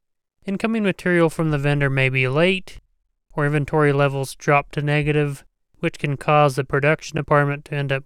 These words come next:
waiting for work. An improvement in one area of the system can introduce the waste of waiting in another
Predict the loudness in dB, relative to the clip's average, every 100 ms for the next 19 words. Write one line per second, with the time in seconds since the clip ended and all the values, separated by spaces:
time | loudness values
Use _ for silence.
0 | -2 0 0 -2 -6 -8 -12 _ _ _
1 | -6 -4 0 -2 -2 -12 -20 -20 _ _
2 | _ _ _ _ _ _ _ _ _ -8
3 | -6 -6 -2 -2 0 -2 -2 -2 -2 -2
4 | 0 2 2 0 -6 -6 -8 -6 -6 -4
5 | -4 -4 -4 -10 -10 -6 -6 -8 -8 -6
6 | -2 -4 -4 -4 -2 -2 -2 -4 -6 -6
7 | -6 -4 -2 -4